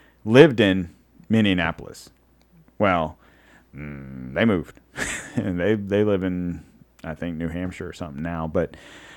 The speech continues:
nonetheless, I, I couldn't imagine what that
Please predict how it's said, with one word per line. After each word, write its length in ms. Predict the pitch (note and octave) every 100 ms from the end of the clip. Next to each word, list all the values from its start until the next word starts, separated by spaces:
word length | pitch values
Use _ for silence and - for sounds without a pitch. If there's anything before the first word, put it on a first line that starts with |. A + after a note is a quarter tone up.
| - -
nonetheless, 600 | C3 D#3+ F#2+ B2+ G2 - -
I, 200 | C#3+ - - _ _ _ _ -
I 140 | -
couldn't 260 | - - B2
imagine 880 | G#2+ G2 F#2 F2+ G#2 E2+ C2+ D2 - - - _ _ -
what 720 | G#2 G2+ F#2+ F2+ - - - - _ _ _ -
that 340 | F2+ - -